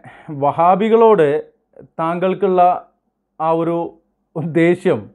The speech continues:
അത് വഹാബികൾക്ക് എത്തിസ്റ്റുകളോട്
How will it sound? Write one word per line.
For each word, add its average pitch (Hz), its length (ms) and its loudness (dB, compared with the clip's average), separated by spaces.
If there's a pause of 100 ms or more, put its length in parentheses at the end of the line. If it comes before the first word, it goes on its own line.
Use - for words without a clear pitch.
(480)
അത് 185 140 0 (920)
വഹാബികൾക്ക് 190 760 2 (800)
എത്തിസ്റ്റുകളോട് 202 840 2